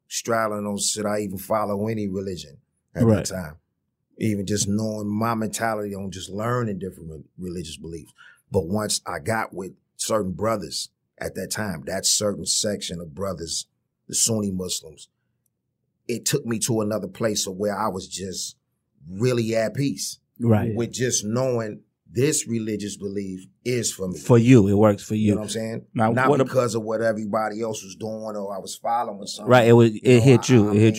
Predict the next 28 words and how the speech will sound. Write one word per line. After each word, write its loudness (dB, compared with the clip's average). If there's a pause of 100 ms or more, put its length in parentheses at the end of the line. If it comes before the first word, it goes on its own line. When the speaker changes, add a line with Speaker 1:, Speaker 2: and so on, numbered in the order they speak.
Speaker 2:
you 6
a 6
certain 0
way. 2
Speaker 1:
it 2
was -4
like 0
Malcolm 0
hit -6
me. -16
I'm -10
gonna -6
say -6
that. -4
It -10
was -12
like -4 (300)
just -8
in -4
the -4
form -6
of -2
Speaker 2:
Okay, 4
Speaker 1:
knowing 6
Speaker 2:
now 6
I'm 4
about 6
to, 2